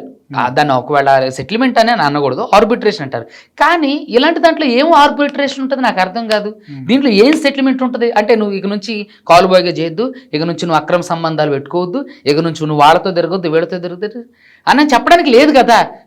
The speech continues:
Speaker 1: చెప్పినా ఆడేందుకు వింటాడు? "నువ్వెవరమ్మా నువ్వు నాకు చెప్పడానికి?" అని అని అంటాడు. అసలు ఏంటి నీకు దాంట్లో? అరే, ఆ అడ్వకేట్ మేడం తలకాయ ఉందా లేదని అర్థం కాదు. ఒక అడ్వకేట్ గొప్ప గొప్ప స్థాయిలో అధిరోహించాలి,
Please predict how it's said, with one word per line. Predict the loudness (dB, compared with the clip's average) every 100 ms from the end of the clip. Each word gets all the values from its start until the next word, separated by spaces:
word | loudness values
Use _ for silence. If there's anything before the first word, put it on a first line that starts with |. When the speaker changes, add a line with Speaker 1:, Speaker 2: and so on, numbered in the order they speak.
| _ 0
Speaker 1:
చెప్పినా | 2 4 4
ఆడేందుకు | 6 6 4
వింటాడు? | 0 0 0 -2 -2
"నువ్వెవరమ్మా | 2 4 6 4 0
నువ్వు | -2 0
నాకు | -2 -2
చెప్పడానికి?" | -4 -2 -4 -6 -12 -16 _ -6
అని | -2
అని | -2 -2
అంటాడు. | -4 -8 -12 -4
అసలు | -4 -4
ఏంటి | -6 -4 -2 -4
నీకు | -4 -6
దాంట్లో? | -6 -6 -6 -4
అరే, | -2 -2 -4 -12 -20 _
ఆ | -2
అడ్వకేట్ | 0 0 0 0
మేడం | 0 0 -2
తలకాయ | -4 -4 -2 2 2
ఉందా | 2 0
లేదని | 0 0 2
అర్థం | 2 0 -2 -4
కాదు. | -6 -10 -16 _ _ -4
ఒక | 0
అడ్వకేట్ | 0 -2 -2 0 0 -4 -6
గొప్ప | -8 -2 -4 -2 -4
గొప్ప | -4 -4
స్థాయిలో | -8 -4 -2 -2
అధిరోహించాలి, | -4 -4 -6 -10 -10 -10 -10